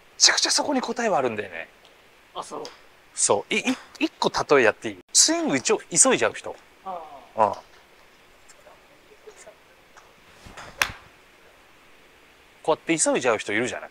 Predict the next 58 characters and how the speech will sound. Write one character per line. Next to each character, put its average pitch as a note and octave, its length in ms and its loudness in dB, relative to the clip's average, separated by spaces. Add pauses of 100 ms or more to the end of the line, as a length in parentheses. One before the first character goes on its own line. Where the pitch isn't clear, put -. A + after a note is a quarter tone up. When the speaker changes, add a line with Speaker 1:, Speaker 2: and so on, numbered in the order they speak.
Speaker 2:
う F3 40 -20
ん。 - 20 -18 (880)
Speaker 1:
こ D4 220 2
う D#4 60 2
い D4 100 0
う - 20 -2
人 - 220 -2
が A2 360 -2 (640)
Speaker 2:
で B3+ 60 -12
も C4 80 -16
そ D4 100 -14
れ D#4 60 -16
で E4 60 -12
も G3 200 -12
ま A3 80 -2
あ - 40 0
ま C4+ 40 -2
あ C4+ 40 -16 (160)
ま C#4+ 60 -14
っ C4+ 40 -18
す - 200 -20
ぐ D#4 60 -20
行 C4+ 80 -20
く - 100 -20
っ - 40 -20
て - 200 -20
い - 20 -20
う - 20 -20
の - 60 -20
か - 200 -20
な、 D3 60 -20
も C#3 80 -20
う。 - 20 -20 (1500)
<laughs> A3 40 -10
今。 G#3 120 -6
Speaker 1:
こ D#4 140 2
れ D#4+ 100 6
が D4+ 280 8
イ G3 100 0
ン F#3 60 -4
パ F#3+ 180 4
ク - 80 -10
ト F#3 120 2
ゼ F3 140 2
ロ C3+ 80 4
最 D3 280 2
強 G3 180 4
説 - 340 -6
ね。 C3 160 -4
Speaker 2:
あ、 E3+ 140 -6
な F3+ 120 -6
ん F3+ 60 -10
と F3 60 -12
か E3 140 -10
ゼ D3+ 80 -10
ロ D3+ 60 -8
ね。 - 120 -16
Speaker 1:
そ B2+ 280 6